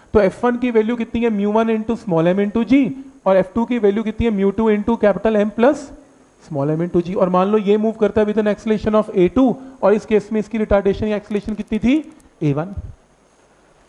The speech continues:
ठीक है यहाँ तक? कैपिटल एम मूव कर रहा है, लेकिन अलग एक्सेलरेशन के साथ मूव कर रहा है, तो इक्वेशन क्या बनेगी? म्यू वन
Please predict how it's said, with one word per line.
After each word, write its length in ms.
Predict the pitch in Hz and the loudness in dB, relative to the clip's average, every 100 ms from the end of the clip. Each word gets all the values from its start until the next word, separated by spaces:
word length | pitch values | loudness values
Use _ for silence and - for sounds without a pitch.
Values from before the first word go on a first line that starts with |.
| _ _ | _ _
ठीक 100 | - | 0
है 60 | 202 | 2
यहाँ 140 | 214 | 2
तक? 200 | 208 226 - _ _ _ _ _ _ _ _ _ _ _ _ - | 0 -6 -8 _ _ _ _ _ _ _ _ _ _ _ _ -6
कैपिटल 280 | 156 190 196 | -6 0 0
एम 80 | |
मूव 140 | 202 208 | 2 0
कर 200 | - 202 | 2 2
रहा 140 | 214 | 2
है, 180 | 247 247 185 | 0 -4 -4
लेकिन 260 | 175 196 - - - | -2 -4 -8 -6 2
अलग 200 | 196 220 | 2 2
एक्सेलरेशन 500 | 208 - 214 196 214 | -2 -2 -2 -2 -4
के 80 | |
साथ 280 | 208 208 202 | 0 -2 -2
मूव 100 | 208 | -8
कर 200 | 202 208 | 0 0
रहा 100 | 208 | 2
है, 60 | 220 | 0
तो 80 | 220 | -2
इक्वेशन 420 | 208 196 - 226 | 0 0 0 -2
क्या 180 | 220 220 | 2 2
बनेगी? 380 | 233 233 220 | 2 -2 -2
म्यू 240 | 202 175 180 | -4 -4 -4
वन 400 | 196 214 254 | 0 0 0